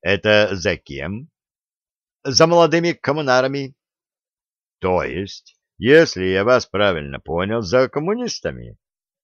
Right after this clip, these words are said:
«Ещё один», ухмыляется прилизанный. «Русского языка не понимаете? Я же чётко сказал, за коммунарами».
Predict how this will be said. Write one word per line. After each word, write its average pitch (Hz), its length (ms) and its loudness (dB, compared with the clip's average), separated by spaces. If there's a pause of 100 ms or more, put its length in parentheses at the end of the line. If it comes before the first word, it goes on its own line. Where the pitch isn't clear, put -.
(960)
«Ещё 117 520 0
один», 78 460 -6 (360)
ухмыляется 90 600 0
прилизанный. 78 760 -8 (600)
«Русского 147 500 -2
языка 117 420 0
не 165 80 -4
понимаете? 120 720 -8 (560)
Я 160 180 4
же 151 140 -2
чётко 147 560 2
сказал, 95 420 -2
за 110 160 0
коммунарами». 123 1080 -4